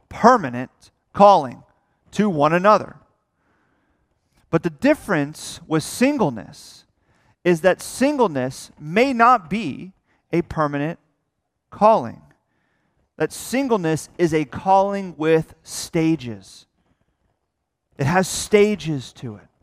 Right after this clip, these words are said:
One stage is a permanent stage. There are people that are called to be permanently single. And there is great honor, and there is great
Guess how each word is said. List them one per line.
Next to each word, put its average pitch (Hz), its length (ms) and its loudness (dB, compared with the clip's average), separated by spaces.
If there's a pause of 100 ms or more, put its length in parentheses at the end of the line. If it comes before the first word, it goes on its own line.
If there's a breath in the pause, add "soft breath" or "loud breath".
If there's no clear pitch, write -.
(960)
One 240 360 2
stage - 680 -10 (1040)
is 160 520 -2 (340)
a - 40 -6
permanent 170 560 -2
stage. - 520 -20 (1300)
There 170 200 6
are 185 200 6
people 175 500 -6
that 151 140 2
are 156 140 2
called 127 640 0
to 151 140 -8
be 139 280 -6
permanently 135 840 -6 (840)
single. - 480 -6 (1700)
And 165 140 -2
there 226 160 6
is 160 120 4
great 143 400 -4
honor, 135 460 -8 (280)
and 127 100 -16
there 143 120 -4
is 131 100 -6
great 131 320 -6